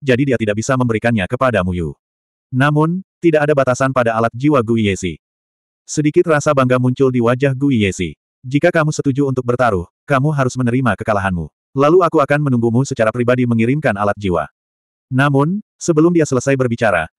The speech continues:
seluruh pintu masuk Istana Raja Iblis Laut tiba-tiba bergetar. Kemudian, riak mulai muncul di cermin, dan sesosok tubuh keluar dari cermin. "Memberikan apa?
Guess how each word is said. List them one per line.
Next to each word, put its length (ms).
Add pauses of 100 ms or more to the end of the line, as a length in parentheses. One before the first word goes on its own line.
seluruh 320
pintu 200
masuk 280
Istana 240
Raja 240
Iblis 280
Laut 200
tiba-tiba 480
bergetar. 440 (520)
Kemudian, 560 (240)
riak 240
mulai 160
muncul 320
di 80
cermin, 400 (160)
dan 160
sesosok 400
tubuh 120
keluar 320
dari 160
cermin. 360 (920)
"Memberikan 480
apa? 320